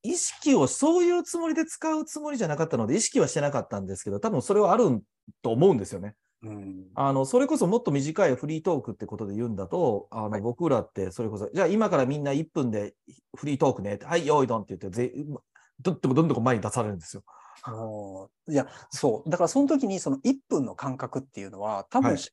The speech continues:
Speaker 1: はい。
Speaker 2: あの、一分で喋るっていうことを何回もやってると、一分の感覚はなんとなくわかると思うんですけど。
Speaker 1: うん。あ、もうその時ってちゃんとやってる連中ってプラスマイナス一秒以内で全員終わりますよ。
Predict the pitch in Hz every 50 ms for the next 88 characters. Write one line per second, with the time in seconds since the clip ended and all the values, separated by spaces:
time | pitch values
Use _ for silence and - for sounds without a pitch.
0 | _ - 285 269 277 _ _ _ _ - 135 123 120 120 117 - 208 240 247 -
1 | _ - 240 220 202 196 190 - 196 196 214 202 220 220 - _ - 131 127 120
2 | - - - 98 98 110 123 139 147 - 220 254 240 151 156 165 - - 165 165
3 | 165 226 202 170 196 240 - - 180 139 110 98 - 131 120 - - 120 - 123
4 | 110 107 107 113 151 151 135 101 104 - - 120 117 - 117 90 90 90 90 -
5 | - - 202 196 196 220 226 208 175 175 170 - 262 262 240 226 175 135 - 127
6 | 127 131 - 196 196 185 196 185 180 175 190 175 180 175 175 175 165 - 180 175
7 | 160 - 160 151 - 190 196 196 - 202 196 190 151 - 131 120 110 - 151 156
8 | 156 151 131 104 104 95 117 120 117 120 123 123 117 117 110 - 95 85